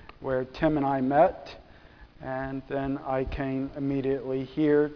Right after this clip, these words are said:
to First Presbyterian Church from nineteen ninety-three to nineteen ninety-six,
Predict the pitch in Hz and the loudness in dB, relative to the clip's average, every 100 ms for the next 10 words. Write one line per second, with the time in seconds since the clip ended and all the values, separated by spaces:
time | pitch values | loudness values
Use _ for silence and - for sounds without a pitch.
0 | - - 135 - 139 - 143 127 - - | -12 -10 -8 -2 -4 -2 -2 -2 -6 -4
1 | 139 135 131 135 - - 180 175 - - | -2 -2 -4 -8 -10 0 2 2 -2 -18
2 | - - - - 143 147 147 135 147 147 | -20 -20 -20 -6 0 2 0 -2 -2 -2
3 | 139 131 131 160 170 156 143 139 139 135 | -4 -6 -8 2 4 4 2 -2 -6 -4
4 | 127 127 123 131 131 - 190 180 - - | -2 -2 -2 -4 -8 2 2 2 -6 -14